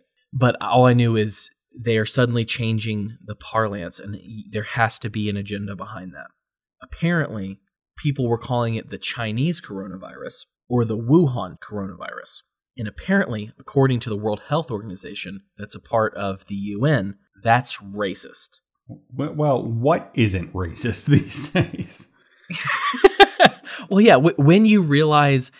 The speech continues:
Speaker 1: that the, uh, the left, the, the religion of the left, the, um,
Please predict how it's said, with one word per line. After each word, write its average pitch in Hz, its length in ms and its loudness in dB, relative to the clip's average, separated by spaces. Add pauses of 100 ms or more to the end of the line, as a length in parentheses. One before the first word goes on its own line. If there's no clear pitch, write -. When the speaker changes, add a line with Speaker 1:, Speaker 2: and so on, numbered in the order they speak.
(220)
Speaker 1:
that 107 500 0 (340)
the, 107 460 -2 (120)
uh, - 280 -16 (400)
the 101 160 -4
left, 110 480 -2 (260)
the, 107 140 -8 (140)
the 117 80 -8
religion 120 420 2
of 131 100 2
the 131 80 0
left, 107 460 -2 (160)
the, 98 560 -12 (320)
um, 92 200 -14